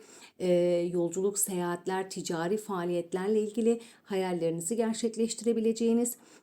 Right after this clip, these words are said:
sezgilerinizin yükseleceği, ilham kaynağı yakalayabileceğiniz, vizyonunuzu geliştirebileceğiniz veya vizyonlarınızı hayata geçirmek için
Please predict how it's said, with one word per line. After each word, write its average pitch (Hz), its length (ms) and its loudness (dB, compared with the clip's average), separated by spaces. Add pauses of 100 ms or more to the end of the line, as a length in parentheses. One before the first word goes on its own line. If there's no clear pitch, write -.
sezgilerinizin 175 840 0
yükseleceği, 233 880 2 (100)
ilham 190 380 0
kaynağı 185 600 -2 (100)
yakalayabileceğiniz, 190 1200 0
vizyonunuzu 196 680 -2
geliştirebileceğiniz 180 1160 -2 (400)
veya 202 340 0
vizyonlarınızı 190 760 -2
hayata 190 500 -4
geçirmek 220 500 -2
için 190 300 -4